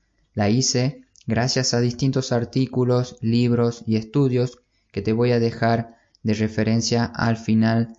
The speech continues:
del episodio. Más allá del conocimiento,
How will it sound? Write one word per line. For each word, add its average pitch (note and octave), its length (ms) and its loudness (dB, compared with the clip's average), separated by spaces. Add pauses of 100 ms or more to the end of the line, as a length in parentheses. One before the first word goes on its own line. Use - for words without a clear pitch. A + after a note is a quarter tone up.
(160)
del G#2+ 160 0
episodio. G#2+ 600 -2 (340)
Más A#2 240 0
allá C3 200 2
del C3 140 0
conocimiento, B2+ 840 0